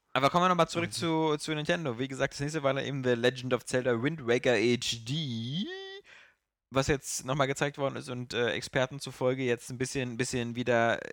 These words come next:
Speaker 1: ähm, näher am Original war als
Speaker 2: Es
Speaker 1: in der letzten
Speaker 2: es sieht
Speaker 1: Präsentation.
Speaker 2: fast genauso aus, also muss man
Speaker 1: Genau,
Speaker 2: sagen.
Speaker 1: also wie du schon
Speaker 2: So, so
Speaker 1: sagst,
Speaker 2: bis,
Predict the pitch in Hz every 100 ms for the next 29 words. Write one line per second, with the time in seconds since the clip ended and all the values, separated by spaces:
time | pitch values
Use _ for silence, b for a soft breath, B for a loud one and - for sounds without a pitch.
0 | - - 98 92 117 143 156 113 98 123
1 | 120 107 135 139 135 127 117 - 117 117
2 | - 156 127 107 107 107 113 135 101 110
3 | 117 90 92 - - 107 101 98 - 104
4 | 127 120 127 120 131 139 147 165 185 175
5 | - 180 190 143 - 147